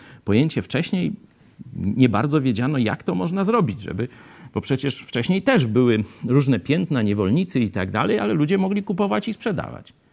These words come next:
A teraz jak to piętno przywalą, to nie będziesz mógł kupować ani sprzedawać, nie? Dlatego mówi się, że to będzie już jakiś bezgotówkowy system globalnej kontroli, no ale do, z tym zaczekajmy,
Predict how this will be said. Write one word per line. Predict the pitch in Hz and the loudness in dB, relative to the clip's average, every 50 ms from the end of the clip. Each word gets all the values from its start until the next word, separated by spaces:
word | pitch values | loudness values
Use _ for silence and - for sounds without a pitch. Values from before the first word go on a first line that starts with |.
| _ _ - - - _ _ - | _ _ -20 -20 -20 _ _ -4
A | - 120 | -4 0
teraz | - 139 127 117 - | 2 2 2 2 0
jak | - 107 - - | 0 -2 2 2
to | 294 - | 2 2
piętno | - - 160 123 110 - - 107 95 | 2 2 0 0 0 0 -4 -6 -6
przywalą, | 92 - - 101 - 78 69 69 60 60 - _ _ _ _ _ _ - - | -6 -6 -6 -6 -4 -4 -6 -6 -8 -10 -14 _ _ _ _ _ _ -16 -6
to | - | 0
nie | - 123 180 | 2 4 6
będziesz | 240 226 185 156 | 4 4 2 0
mógł | 160 139 - - | -4 -6 -6 -6
kupować | - 87 - 104 98 92 95 92 - | -10 -10 -8 -6 -6 -6 -8 -8 -10
ani | - - 71 69 65 64 - _ _ _ _ _ _ _ _ | -14 -16 -14 -14 -14 -14 -16 _ _ _ _ _ _ _ _
sprzedawać, | - _ - 92 82 71 73 143 123 - - - - - - | -20 _ -6 -6 -6 -6 -6 -10 -12 -14 -18 -20 -20 -18 -10
nie? | - 107 - | -6 -6 -4
Dlatego | - 98 - - 92 - - 98 98 - - - - - - _ - | -4 -4 -6 -6 -6 -2 -2 -2 -4 -6 -16 -20 -20 -20 -20 _ -4
mówi | 92 95 95 101 | -2 0 0 0
się, | 95 - 87 87 | 0 0 -4 -2
że | 95 104 | -2 -4
to | - - 85 - - | -2 -2 -2 -2 -2
będzie | 101 95 85 85 82 87 | -2 -2 0 0 0 -2
już | 85 95 92 - | -2 -4 -2 -4
jakiś | 82 - - 139 120 | -6 -2 0 -2 -2
bezgotówkowy | 104 98 131 117 117 117 107 - 117 104 - - 85 80 76 82 82 80 - - - - - | 2 2 0 2 2 0 0 0 -2 -8 -6 -6 -8 -6 -4 -6 -6 -8 -8 -14 -14 -14 -10
system | - - 101 - - 82 90 95 | -6 -4 -6 -4 -4 -4 -4 0
globalnej | 107 101 80 - 69 73 71 73 69 65 - - - - - - - - | 0 -2 -2 -2 -6 -8 -6 -6 -8 -8 -10 -12 -20 -20 -20 -20 -16 0
kontroli, | - 117 95 95 165 262 254 196 135 | 2 2 2 6 4 4 4 4 2
no | 110 104 | 2 0
ale | 90 95 90 | 0 -2 -4
do, | - - 95 104 - - - | -4 -4 -6 -6 -6 -6 -16
z | - - | -4 0
tym | 156 123 107 92 | 0 0 2 0
zaczekajmy, | 92 104 92 - 120 113 - 139 180 175 147 123 107 | -2 -4 -4 -4 -10 -4 0 2 2 4 4 2 0